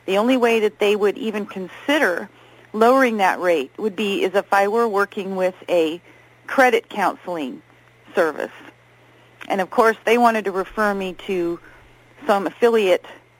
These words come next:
credit counseling program that they recognize. You know, I guess it's the one and only one that they deal with, that he said. And I told him, "Well, you know, I don't really need credit counseling because I'm not having a problem with my budget,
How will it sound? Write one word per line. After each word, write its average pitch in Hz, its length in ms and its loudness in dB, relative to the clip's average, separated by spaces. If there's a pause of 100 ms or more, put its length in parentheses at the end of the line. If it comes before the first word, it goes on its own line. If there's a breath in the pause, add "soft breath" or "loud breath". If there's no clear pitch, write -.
credit 208 320 2
counseling 190 480 -4
program 180 640 0
that 160 260 -2
they 220 380 2 (180)
recognize. 170 720 -2 (240)
You 180 100 -10
know, 151 140 -2
I 170 140 0
guess 170 240 0
it's 151 180 -14
the - 80 -6
one 185 160 0
and 185 100 -4
only 180 220 -2
one 170 240 -2
that 160 200 -4
they 165 260 2
deal 202 380 0
with, 156 240 2
that 165 120 -2
he 160 300 -10
said. 139 340 0 (1080 loud breath)
And 214 120 4
I 202 100 4
told 403 300 0
him, 302 100 4
"Well, 254 220 4 (120)
you 269 140 0
know, 254 100 4
I 262 120 4
don't 285 180 4
really 269 220 4
need 262 320 2
credit 220 320 0
counseling 202 560 -2
because 214 260 -6
I'm 214 160 0
not 247 240 2
having 226 320 0
a 196 60 -4
problem 226 420 2
with 185 160 -6
my 180 160 -4
budget, 185 420 0